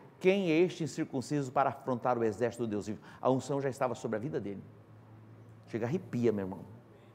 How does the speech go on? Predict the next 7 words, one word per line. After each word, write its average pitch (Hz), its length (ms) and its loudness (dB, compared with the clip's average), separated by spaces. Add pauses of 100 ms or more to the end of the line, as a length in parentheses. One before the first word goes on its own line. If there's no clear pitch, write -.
(800)
É 175 80 2
um 202 40 6
menino. 226 580 2 (2250)
Aqui 117 200 -2
tá 214 80 4
a 208 40 6
diferença. 180 560 -2